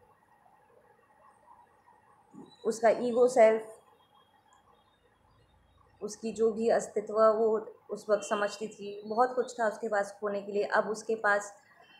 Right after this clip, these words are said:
it's not that उसके पास खोने के लिए कुछ नहीं है, but it's more like कि, अ, उसे ना कुछ पाने का मोह है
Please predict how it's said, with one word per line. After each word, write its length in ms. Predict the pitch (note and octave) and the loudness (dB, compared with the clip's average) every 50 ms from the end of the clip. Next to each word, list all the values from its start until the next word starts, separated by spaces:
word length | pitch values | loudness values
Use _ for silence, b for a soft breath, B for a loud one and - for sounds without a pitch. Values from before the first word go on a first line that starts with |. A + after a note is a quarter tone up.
| b b b b b b b b b b b _ _ - - | b b b b b b b b b b b _ _ -6 -6
it's 240 | A#3+ - - C4 B3+ | -4 -2 2 4 4
not 160 | C4 C#4 - | 6 6 6
that 140 | D4 C#4+ C#4 | 4 2 2
उसके 220 | C#4 - - C#4+ | -2 -4 -2 0
पास 280 | C#4 C#4 D4 D4 - - | 2 2 2 0 -2 -10
खोने 300 | - - A#3+ A3+ A#3+ B3+ | -6 -4 -2 0 0 0
के 120 | C4+ C4 C#4+ | -2 -2 -4
लिए 140 | C#4 D4 D4 | -4 -6 -6
कुछ 300 | C#4+ D4 C#4 - - C#4+ | -8 -10 -10 -8 -6 -6
नहीं 240 | C#4+ D4 D4 D4 | -4 -4 -2 -2
है, 160 | D#4 F4 E4+ E4+ | -2 -2 -2 -2
but 100 | C#4+ B3 | -2 -2
it's 580 | C4 B3 A#3+ - - - - _ - - A3 | -2 -4 -8 -8 -10 -20 -20 _ -12 -8 -4
more 180 | A#3+ A#3+ A#3 A#3 | -2 0 2 2
like 300 | A#3+ A#3+ A#3+ B3 - - | 4 4 2 2 0 -4
कि, 320 | C4+ C4 B3+ B3+ B3+ - - _ _ _ _ _ _ _ - - | -6 -6 -6 -6 -8 -10 -18 _ _ _ _ _ _ _ -2 2
अ, 60 | G#3+ A3 A3 A3 G#3+ A3 A3 G#3+ G#3+ G#3+ G#3 G#3 G#3 G#3 G3 - - - - _ _ _ _ _ _ - | 4 6 6 6 8 8 8 6 6 6 4 2 0 -2 -6 -10 -14 -18 -20 _ _ _ _ _ _ -4
उसे 280 | - C4 C4+ C4+ D#4 D4+ | -2 -2 2 4 4 6
ना 120 | C#4+ D4+ | 6 6
कुछ 200 | D4+ D4+ D#4 D4+ | 4 2 0 -8
पाने 400 | - - - A3+ A3+ A#3 B3+ C#4 | -4 2 4 4 4 4 2 0
का 160 | C4+ C#4 C#4+ | 2 2 2
मोह 280 | C#4 C#4 C#4 C#4+ C#4+ C#4+ | 4 4 4 2 2 0
है 140 | C#4 C#4+ | -4 -8